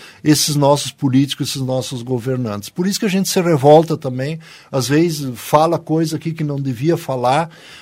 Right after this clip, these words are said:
mas é pela indignação pelas coisas que a gente vê. E basta ver, é a questão da mudança agora que eles querem fazer na aposentadoria. Meu Deus do céu,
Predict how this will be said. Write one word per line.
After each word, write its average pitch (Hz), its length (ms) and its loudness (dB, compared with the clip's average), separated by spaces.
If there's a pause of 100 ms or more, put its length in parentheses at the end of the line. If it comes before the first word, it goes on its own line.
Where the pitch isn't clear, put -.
(120)
mas 143 320 4
é 147 100 6
pela 180 300 4
indignação 196 920 4
pelas 175 260 -4
coisas 160 260 0
que - 80 -6
a 151 40 -4
gente 147 260 -6
vê. 123 180 -4
E 127 40 -2
basta 165 420 0
ver, 180 300 -2 (260)
é - 80 -4
a 226 60 0
questão 226 380 2
da 214 100 2
mudança 185 520 2
agora 156 300 2
que 165 80 -6
eles 160 160 -6
querem 151 260 -2
fazer 139 360 -4
na 156 100 -2
aposentadoria. 139 880 -8 (320)
Meu 151 200 4
Deus 175 280 6
do 208 100 -6
céu, 107 340 -2